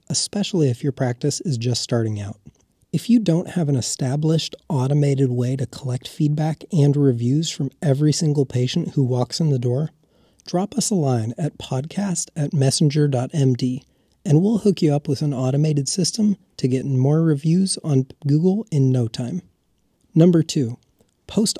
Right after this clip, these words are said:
offers and specials. Google's posting functionality is underused.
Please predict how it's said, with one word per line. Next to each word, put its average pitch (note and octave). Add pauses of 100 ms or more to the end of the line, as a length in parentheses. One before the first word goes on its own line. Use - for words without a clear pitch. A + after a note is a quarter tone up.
offers G#3+
and C3
specials. - (720)
Google's B3+
posting C#3+
functionality A#2+
is C#3+
underused. D#3